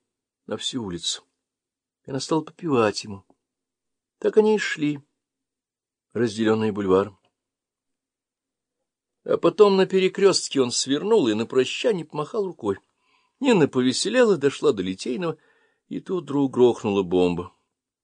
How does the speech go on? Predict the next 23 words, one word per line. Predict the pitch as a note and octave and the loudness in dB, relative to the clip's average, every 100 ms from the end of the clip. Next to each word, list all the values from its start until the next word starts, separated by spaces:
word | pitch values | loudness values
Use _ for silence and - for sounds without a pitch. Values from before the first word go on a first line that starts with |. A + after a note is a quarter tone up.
| _ _ _ _ _ _ _ _ - | _ _ _ _ _ _ _ _ -14
Витрина | E2 F2+ G#2+ G2 | -12 -6 -2 0
хоть | G2+ F#2+ | 0 0
и | |
закрыта | F#2+ F#2+ F#2+ F2+ | 2 2 2 2
была | F#2 F#2 | 4 4
фанерой, | - F#2 F#2+ G#2 F#2 | 2 0 2 2 2
а | |
все | E2+ F#2 | 0 -4
равно | F2 F#2 | -4 -4
разбила | F2 E2 G2+ A#2+ | -4 -4 -4 -2
ее, | A2 G#2+ - - - - | -2 -4 -8 -18 -20 -10
стекла | - - G3 - E3 | -6 2 2 2 -8
посыпались | D#3 C#3+ D3+ - D3+ - | -8 -10 -12 -12 -12 -10
на | C#3+ | -12
тротуар. | C#3 - - A2 A2 A2+ _ _ _ _ _ _ _ _ _ _ | -14 -14 -4 -2 -2 -6 _ _ _ _ _ _ _ _ _ _
Она | F#2+ | -6
бежит | F2 F#2 A#2+ A3 G2+ - | -2 0 0 -2 -6 -4
по | G#2 | -2
ним, | F#2 E2 _ _ _ _ _ _ | -2 -8 _ _ _ _ _ _
скользко, | - - B2+ B2+ C#3+ - A2+ | -16 -2 0 2 -2 -4 -4
ботинки | G2 - G3+ F3 - | -2 -4 -8 -10 -8
изрезала, | F#2+ F2 F3+ D3+ G#2+ | -6 -2 -2 -4 -8
упала. | F3 E3 C3+ A2+ | -8 -4 -2 -2